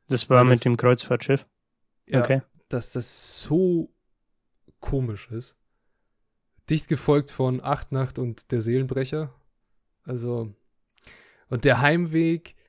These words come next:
Speaker 2: äh, ordnet sich da irgendwo knapp unter Passagier dreiundzwanzig ein, aber auch nur, weil die Ausgabe, so schön sie auch sei, vierundzwanzig neunundneunzig kostet.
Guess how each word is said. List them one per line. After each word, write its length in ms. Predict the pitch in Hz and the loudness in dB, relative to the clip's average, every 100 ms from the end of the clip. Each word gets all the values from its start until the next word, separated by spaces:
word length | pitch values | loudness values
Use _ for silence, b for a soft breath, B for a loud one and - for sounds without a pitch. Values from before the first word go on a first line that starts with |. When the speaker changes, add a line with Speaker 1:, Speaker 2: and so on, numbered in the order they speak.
| _ _ _ _ _ _ _ _ _ | _ _ _ _ _ _ _ _ _
Speaker 2:
äh, 100 | 190 - | -16 -12
ordnet 320 | - 143 160 | -4 -2 -2
sich 200 | 127 147 | 0 0
da 160 | - 139 | 4 2
irgendwo 400 | 147 143 127 139 | 4 -2 -2 -6
knapp 320 | - 151 151 | -2 -4 -4
unter 200 | 139 135 | -4 -4
Passagier 420 | 131 127 123 123 | -2 0 2 0
dreiundzwanzig 760 | 127 120 123 - 123 135 127 - | 0 0 -2 -4 -6 -4 -8 -6
ein, 160 | 143 | -6
aber 280 | 143 - - | -6 -8 -2
auch 200 | 139 135 - | -2 -2 -6
nur, 600 | 123 135 156 139 175 208 _ _ _ _ _ _ _ _ | -2 0 2 2 0 -6 _ _ _ _ _ _ _ _
weil 600 | 117 120 135 135 139 135 _ _ _ _ _ _ _ _ _ _ _ | -2 2 4 4 2 -2 _ _ _ _ _ _ _ _ _ _ _
die 140 | - - | -14 -2
Ausgabe, 840 | 175 240 - 120 113 113 107 104 - _ _ | 0 0 -2 -2 0 -2 -4 -8 -12 _ _
so 160 | - 120 | -6 -6
schön 300 | - 196 208 | 0 0 0
sie 140 | 170 | -2
auch 140 | 151 | -2
sei, 420 | - 139 127 110 - _ _ _ _ _ _ _ _ _ | -4 -2 -2 -2 -8 _ _ _ _ _ _ _ _ _
vierundzwanzig 580 | - 156 147 143 135 127 | 0 0 2 0 2 0
neunundneunzig 500 | 127 123 127 113 - | 0 2 0 -2 -8
kostet. 440 | 104 101 - - | -10 -10 -14 -20